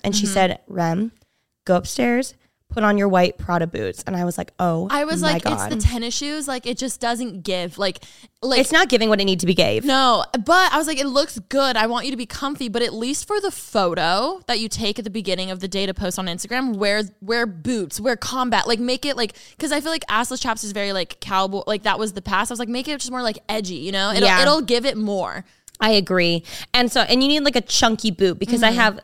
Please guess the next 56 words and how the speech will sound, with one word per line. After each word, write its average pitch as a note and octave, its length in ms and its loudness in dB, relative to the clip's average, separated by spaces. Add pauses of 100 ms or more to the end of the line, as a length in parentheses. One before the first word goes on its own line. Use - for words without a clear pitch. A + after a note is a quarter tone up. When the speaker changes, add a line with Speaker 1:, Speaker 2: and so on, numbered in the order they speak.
(100)
Speaker 1:
short, - 380 0
chunky G#3 380 0
legs. F3 260 2
So G3+ 80 0
I G3 40 4
needed G3+ 240 0
to, A#3 100 -4
like, F#3+ 260 4 (300)
I A#3 60 2
couldn't C4 200 2
wear, A#3+ 100 2
like, A3 120 0
a G#3+ 60 -2
tiny D4+ 420 2
shoe. F3+ 320 0
I F#3+ 80 2
needed G#3+ 160 2
Speaker 2:
Yeah. F3+ 80 2
Speaker 1:
to, A3+ 80 2
like, G#3+ 160 4 (100)
even G3 300 0
it G3+ 80 4
out. D#4 240 4 (320)
So - 180 4
I C4+ 160 8
went C4 220 4
upstairs C4+ 420 4
and B3 80 4
I A#3 60 4
put A#3 160 2
on A3+ 120 6
my A#3+ 140 6
little A#3+ 200 2
Prada A3+ 260 4
boots, G3 320 2
which G#3 240 0
I G3+ 80 6
had A3 240 0
bought G#3 360 6 (220)
Speaker 2:
<laughs> - 220 -8
Speaker 1:
in A3 180 6
the G#3+ 60 6
wintertime G#3+ 720 6
when G3+ 160 4
I F#3+ 40 4
went F#3+ 220 0
to A#3 100 -4
Aspen G3+ 580 4
at F#3+ 120 2
the F#3 60 -6
Prada F3+ 240 2
store F3+ 180 0
there. F#3+ 380 6 (220)
So - 140 2
they're A#3 160 4
fur-lined A3 1120 6